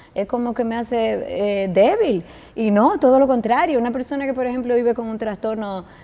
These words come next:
de depres-, de, de ansiedad o con depresión y lo está enfrentando, es mucho más valiente que cualquier otro,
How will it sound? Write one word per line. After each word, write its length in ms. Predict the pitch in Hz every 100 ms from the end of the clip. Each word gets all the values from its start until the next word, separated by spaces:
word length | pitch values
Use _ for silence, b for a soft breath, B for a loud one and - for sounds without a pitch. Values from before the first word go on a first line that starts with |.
| B
de 180 | 190 196 190
depres-, 260 | 180 165
de, 140 | 190 180
de 280 | 180 185 180
ansiedad 560 | 185 180 175 208 269 214
o 40 |
con 200 | 196 190
depresión 760 | 185 190 180 - 165 151 147 147 B -
y 100 | 202
lo 80 |
está 220 | 190 - 220
enfrentando, 640 | 254 277 220 190 180 196
es 40 |
mucho 220 | 233 294 285
más 160 | 269
valiente 400 | 240 202 202 196
que 100 | 185
cualquier 440 | 180 180 185 190 208
otro, 260 | - -